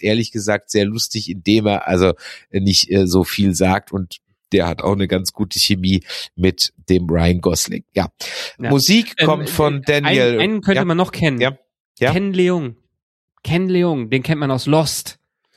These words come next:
Speaker 1: Ach ja,
Speaker 2: Der
Speaker 1: stimmt,
Speaker 2: hat
Speaker 1: genau,
Speaker 2: damals
Speaker 1: aus Lost.
Speaker 2: mitgespielt,
Speaker 1: Ja,
Speaker 2: ne?
Speaker 1: ganz genau,
Speaker 2: Ja.
Speaker 1: richtig. Der hat in Lost mitgespielt, auf jeden Fall. Der war auch noch in Joker, Folie à Deux war er auch noch dabei, dem letzten Avatar, den,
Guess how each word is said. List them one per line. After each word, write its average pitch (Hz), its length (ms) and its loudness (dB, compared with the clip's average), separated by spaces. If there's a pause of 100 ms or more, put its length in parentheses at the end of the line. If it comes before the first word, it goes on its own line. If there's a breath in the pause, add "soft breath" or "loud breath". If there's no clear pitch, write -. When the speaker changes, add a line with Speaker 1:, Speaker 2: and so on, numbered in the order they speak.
(160)
Speaker 1:
Ach 185 220 0
ja, 175 140 4
Speaker 2:
Der 156 60 2
Speaker 1:
stimmt, 160 260 0
Speaker 2:
hat 120 100 -6
Speaker 1:
genau, 135 220 2
Speaker 2:
damals 120 180 2
Speaker 1:
aus 123 80 -2
Lost. 120 200 2 (100)
Speaker 2:
mitgespielt, 107 160 -6
Speaker 1:
Ja, 123 120 2
Speaker 2:
ne? 185 200 0
Speaker 1:
ganz 117 200 -2
genau, 101 320 2
Speaker 2:
Ja. 120 120 2
Speaker 1:
richtig. 92 180 -2
Der 104 140 2
hat 107 160 -2
in 104 100 -4
Lost 98 300 -2
mitgespielt, 87 580 -8
auf - 180 -6
jeden 90 180 -4
Fall. 85 280 -2 (460 loud breath)
Der 98 240 2
war 104 280 2
auch 117 300 2
noch 117 260 0
in 107 200 0
Joker, 135 420 2
Folie 127 400 2
à 101 60 4
Deux 120 320 4
war 113 260 2
er 98 60 0
auch 131 80 2
noch 151 160 -2
dabei, 139 600 2 (280 loud breath)
dem 110 240 0
letzten 117 340 0
Avatar, 117 640 0
den, 110 300 0